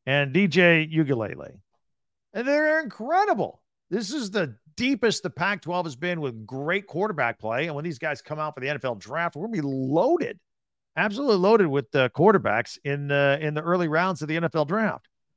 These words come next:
So if, my question is, if these West Coast teams keep slinging it like this,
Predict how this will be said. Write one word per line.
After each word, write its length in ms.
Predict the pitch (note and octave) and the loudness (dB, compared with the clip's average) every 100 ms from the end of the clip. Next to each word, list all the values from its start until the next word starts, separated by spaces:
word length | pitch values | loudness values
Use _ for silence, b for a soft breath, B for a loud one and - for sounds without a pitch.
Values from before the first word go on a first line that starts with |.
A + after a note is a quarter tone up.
| _ _ _ _ _ _ _ _ _ | _ _ _ _ _ _ _ _ _
So 600 | - - G#3+ G#3 G3+ F3+ _ - | -10 6 10 12 10 6 _ 0
if, 160 | A3 F3 | 0 4
my 140 | G#3 | 2
question 340 | G#3 D#4 D#4+ G#3+ | 4 2 2 -2
is, 100 | E3 | -4
if 80 | E3 | -2
these 240 | A3 E3+ | -2 -2
West 380 | E3 F#3+ F#3 - | 0 0 0 -2
Coast 460 | - G#3 A3+ - | 4 6 6 -4
teams 340 | - D#3+ E3 - | -10 -10 -10 -12
keep 220 | - E3 | -10 -6
slinging 440 | - E3 E3+ D3+ | -4 -2 -2 -2
it 80 | C3+ | -8
like 280 | B2 A#2+ - | -6 -8 -6
this, 420 | A2+ G#2 B2 - | -8 -8 -12 -18